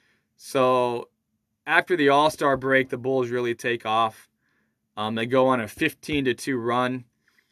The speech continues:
Uh, they end up beating Indiana twice, which was huge.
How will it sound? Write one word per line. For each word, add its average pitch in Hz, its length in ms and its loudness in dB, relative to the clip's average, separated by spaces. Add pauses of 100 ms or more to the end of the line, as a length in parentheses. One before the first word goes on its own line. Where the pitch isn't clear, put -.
(380)
Uh, 104 260 -4
they 113 100 2
end 143 120 0
up 110 180 -4
beating 123 320 0
Indiana 117 440 -2
twice, 110 420 -4
which - 180 -12
was 98 140 -12
huge. 113 460 -8